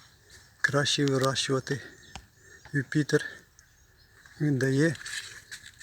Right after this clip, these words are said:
гарні гронка. Ось так.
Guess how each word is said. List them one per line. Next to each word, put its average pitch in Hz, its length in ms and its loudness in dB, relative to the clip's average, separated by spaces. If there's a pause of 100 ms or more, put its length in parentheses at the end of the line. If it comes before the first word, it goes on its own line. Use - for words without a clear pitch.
(1000)
гарні 160 460 4
гронка. 139 520 0 (3500)
Ось 151 220 -8
так. - 460 -4